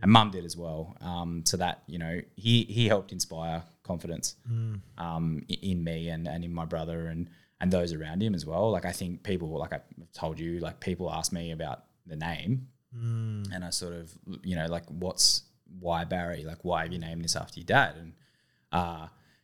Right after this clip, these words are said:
Speaker 1: the type of person that he was, was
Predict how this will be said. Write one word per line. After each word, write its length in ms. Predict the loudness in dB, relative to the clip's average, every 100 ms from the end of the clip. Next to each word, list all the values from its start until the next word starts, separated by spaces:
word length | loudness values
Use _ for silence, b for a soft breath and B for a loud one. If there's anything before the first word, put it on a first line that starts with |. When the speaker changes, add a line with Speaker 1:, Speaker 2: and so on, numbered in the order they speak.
| b b _
Speaker 1:
the 80 | 4
type 240 | 8 8
of 100 | 6
person 400 | -6 -2 -2 -2
that 80 | -6
he 140 | -10 -10
was, 640 | -2 0 2 4 2 2 -2 -18
was 720 | -6 -2 -2 -2 4 6 6